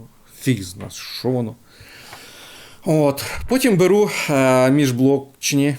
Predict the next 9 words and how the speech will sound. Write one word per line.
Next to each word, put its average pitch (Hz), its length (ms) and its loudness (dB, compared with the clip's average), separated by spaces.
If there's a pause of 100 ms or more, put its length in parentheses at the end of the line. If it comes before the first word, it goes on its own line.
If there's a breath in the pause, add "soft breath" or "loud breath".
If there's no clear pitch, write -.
оці 135 500 -2
кабелі 127 400 2
його. 127 340 0 (2500)
Слухаю 202 520 2
з 135 40 0
Женіним 123 580 0
U 123 280 2
S - 20 0
B. 117 320 -2